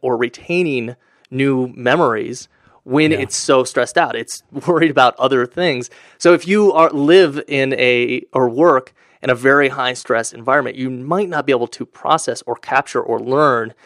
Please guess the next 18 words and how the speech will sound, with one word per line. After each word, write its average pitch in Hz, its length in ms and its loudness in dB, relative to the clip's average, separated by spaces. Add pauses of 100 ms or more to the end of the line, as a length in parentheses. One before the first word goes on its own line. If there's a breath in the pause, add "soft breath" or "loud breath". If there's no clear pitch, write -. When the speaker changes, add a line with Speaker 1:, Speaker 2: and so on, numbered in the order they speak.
(260 soft breath)
Speaker 1:
as 123 240 0
quickly. - 440 -6
So - 120 -2
if 135 140 -2
you 156 80 2
have 151 440 2 (280 soft breath)
a 117 60 -16
very 113 200 -4
calm 156 420 0
environment 135 400 0
like 113 160 -6
your 117 100 -8
home, 127 300 -2
you 113 80 -6
go 117 140 2
to 113 80 -2
people's - 380 -12
h-, - 80 -10